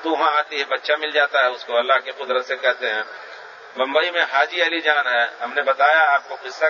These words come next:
کہ یہاں لوگ پل رہے ہیں، ایسے لوگ بھی ہیں۔ حقیقت یہ ہے کہ سیکھنا نہیں چاہتے ہیں دین کو۔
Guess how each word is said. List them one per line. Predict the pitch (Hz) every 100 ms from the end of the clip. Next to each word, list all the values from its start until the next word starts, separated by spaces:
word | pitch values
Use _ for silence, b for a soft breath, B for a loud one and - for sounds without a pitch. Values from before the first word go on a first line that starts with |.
| 151
کہ | 147 143
یہاں | 139 151 165
لوگ | 147 156 156 -
پل | 165
رہے | 147 131 113
ہیں، | 104
ایسے | 147 151 180 185
لوگ | 170
بھی | 147 135
ہیں۔ | 101 - - - -
حقیقت | 175 170 180 175
یہ |
ہے | 170
کہ | 165
سیکھنا | 151 - 151 151 190
نہیں | 180
چاہتے | 170 165 147 151
ہیں | 143
دین | 139 127 113
کو۔ | 104